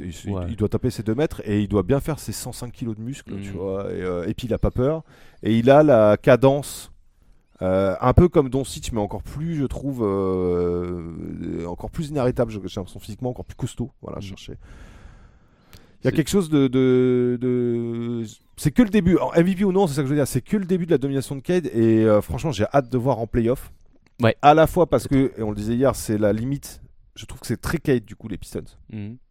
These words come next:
Speaker 1: Là, hier, il prend trente-quatre shoots.
Speaker 2: Ouais.
Speaker 1: Je fais le calcul, le reste du cinq majeur en prend trente-huit.
Speaker 2: C'était, c'était, c'est ballon.
Speaker 1: Héliocentrique,
Speaker 2: C'était son match.
Speaker 1: euh, on est dans les trucs à la Harden Rockets, euh, Doncic des Mavs, et cetera.
Speaker 2: Il en met dix-sept, hein, sur les trente-quatre, c'est ça ?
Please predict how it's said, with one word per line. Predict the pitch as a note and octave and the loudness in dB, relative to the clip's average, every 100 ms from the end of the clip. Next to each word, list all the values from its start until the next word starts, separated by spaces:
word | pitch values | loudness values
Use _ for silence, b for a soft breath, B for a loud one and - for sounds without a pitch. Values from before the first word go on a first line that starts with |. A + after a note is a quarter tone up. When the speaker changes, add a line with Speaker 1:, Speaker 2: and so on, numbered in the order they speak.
| _ | _
Speaker 1:
Là, | A#2 C3 - | 4 4 4
hier, | C3 D#3+ | 0 0
il | D3 | -2
prend | - A#2+ | -6 -10
trente-quatre | - D3 C#3+ - | -10 -10 -10 -10
shoots. | E3+ - _ _ _ _ _ - | -12 -16 _ _ _ _ _ -4
Speaker 2:
Ouais. | G2 G#2 | -4 -2
Speaker 1:
Je | |
fais | - | -4
le | A#2+ | -2
calcul, | C3+ B2+ F3 | -2 -2 -2
le | D3+ | 0
reste | B2+ | 0
du | - | 0
cinq | B2+ | -4
majeur | C3 D#3 | -2 -2
en | C#3 | -4
prend | C3 | -6
trente-huit. | - C3 - - b b b b - - - - - - - | -10 -10 -12 -16 b b b b -20 -20 -20 -20 -20 -20 -8
Speaker 2:
C'était, | - - F#2 F2 D#2 | -8 -2 0 0 -2
c'était, | - G2 F#2 - - | -4 -2 -2 -4 -4
c'est | - | 2
ballon. | B2+ F#2+ E2+ - - - | 4 4 0 -12 -8 -2
Speaker 1:
Héliocentrique, | A#2+ C3 - - - G3 | 2 2 2 0 4 4
Speaker 2:
C'était | G3+ C3 | 4 6
son | |
match. | A2+ | 6
Speaker 1:
euh, | |
on | A2+ | 6
est | C3+ | 4
dans | C3+ A#2+ | 4 2
les | G#2+ | 0
trucs | - D3+ | 0 2
à | A2 | 4
la | G2+ | 4
Harden | A2 B2 A#2 | 4 2 0
Rockets, | A2 D3 C#3+ D3+ D3+ A#2+ | 0 4 6 6 4 -2
euh, | G#2+ G#2 G2+ G2 G2 | 0 2 2 2 0
Doncic | G#2 G#2 A2 G2 | -2 -10 -14 -6
des | A2 | -2
Mavs, | C3 B2+ | -2 -4
et | |
cetera. | - A2 A#2+ D3+ | -6 -6 -4 -2
Speaker 2:
Il | |
en | F#2 | 0
met | F#2 | -2
dix-sept, | A2 C3 - | -2 -4 -2
hein, | F#2+ F#2 | -6 -6
sur | F#2+ | -6
les | F2+ | -6
trente-quatre, | F#2 F2+ F2 - | -6 -8 -10 -10
c'est | F#2+ | -8
ça ? | G2+ | -8